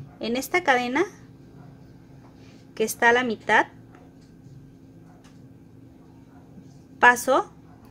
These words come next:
hago una cadena y trabajo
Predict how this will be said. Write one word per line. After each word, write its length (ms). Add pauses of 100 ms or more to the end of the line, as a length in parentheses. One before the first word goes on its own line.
(260)
hago 460 (1700)
una 240
cadena 400 (1800)
y 120
trabajo 640